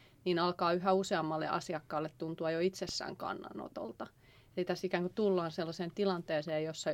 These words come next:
yrityksen on vähän niin kuin pakkokin ottaa kantaa tiettyihin asioihin.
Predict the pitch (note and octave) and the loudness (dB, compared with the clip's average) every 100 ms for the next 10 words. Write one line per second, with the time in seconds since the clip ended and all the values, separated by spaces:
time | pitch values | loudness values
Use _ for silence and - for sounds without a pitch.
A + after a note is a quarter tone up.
0 | - F3 - - F#3+ F#3 E3+ - E3 E3+ | -4 -14 -16 -6 -2 0 -2 -4 -4 0
1 | F#3+ F3 - - - - - - A3 - | 0 0 -4 -18 -20 -20 -20 -12 -12 -6
2 | F#3 F3+ D#3 - - - - - - - | -6 -4 -6 -6 -6 -6 -6 -4 -6 -4
3 | F#3+ - - - F#3+ - - G3 G3+ G3 | -8 -6 -6 -6 -8 -8 -6 -6 -6 -8
4 | - - - G3+ G#3 | -12 -12 -10 -10 -10